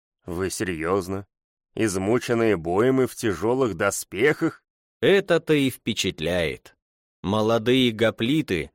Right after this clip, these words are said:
Speaker 2: измотанные тяжелой битвой с могучим противником, оставили раненых и начали изнурительный переход, торопясь вернуться из Марафона в Афины,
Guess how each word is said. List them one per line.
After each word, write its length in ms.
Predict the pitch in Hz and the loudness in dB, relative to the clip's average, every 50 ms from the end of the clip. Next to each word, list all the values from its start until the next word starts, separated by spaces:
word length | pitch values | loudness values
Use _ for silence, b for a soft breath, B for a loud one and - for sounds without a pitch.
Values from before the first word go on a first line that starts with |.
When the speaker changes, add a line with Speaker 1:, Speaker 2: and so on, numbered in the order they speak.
| _ _ _ _ - | _ _ _ _ -6
Speaker 2:
измотанные 840 | 90 107 101 87 101 110 143 160 156 - 143 143 143 143 143 135 | -4 -4 -2 -2 0 0 0 0 0 0 0 0 2 2 2 0
тяжелой 580 | 120 - 135 127 101 107 127 151 147 139 127 117 | 0 0 0 0 2 2 2 2 2 4 2 2
битвой 460 | 98 92 123 160 - - 123 131 131 | 0 -2 -4 -4 -4 0 0 2 2
с 140 | 117 - - | 2 0 0
могучим 560 | 117 117 117 107 123 147 131 - 131 117 98 | 0 -2 -2 0 -2 -2 -2 -2 -2 -2 -2
противником, 840 | - 95 92 85 - 147 180 175 143 151 143 120 - 135 127 107 - _ _ _ _ _ | 0 -2 -2 -2 -2 -2 -2 -2 0 0 0 0 0 0 0 0 -2 _ _ _ _ _
оставили 560 | - 131 139 - - - 196 185 165 160 147 | -4 -2 -2 0 0 2 2 2 4 2 2
раненых 600 | 143 131 143 170 180 165 151 139 135 127 - - | 2 2 2 2 2 2 2 2 0 0 -2 -2
и 40 | 139 | -2
начали 480 | 139 151 156 143 - 147 139 143 139 135 | 0 0 0 0 -2 -2 0 0 0 0
изнурительный 680 | 113 104 120 123 131 151 180 165 - 160 143 135 123 110 | 2 2 2 2 2 2 0 -2 -2 0 2 2 2 2
переход, 600 | - 117 110 104 98 - - 180 175 - - - _ _ _ | 2 0 0 0 0 0 0 0 0 0 -2 -8 _ _ _
торопясь 520 | - 135 135 147 135 - - 165 147 - - | -2 0 0 0 0 2 2 2 2 2 0
вернуться 540 | 127 131 123 127 143 160 143 - - 143 135 | 0 0 2 2 2 0 0 -2 0 0 0
из 140 | 123 104 | 0 0
Марафона 560 | 120 120 120 120 123 113 - 143 143 139 135 123 | 0 0 2 0 0 -2 -2 -2 0 0 0 2
в 60 | 117 | 2
Афины, 560 | 135 135 - - 160 160 113 85 67 57 - | 0 -2 -2 -4 -4 -2 -2 -2 -4 -6 -12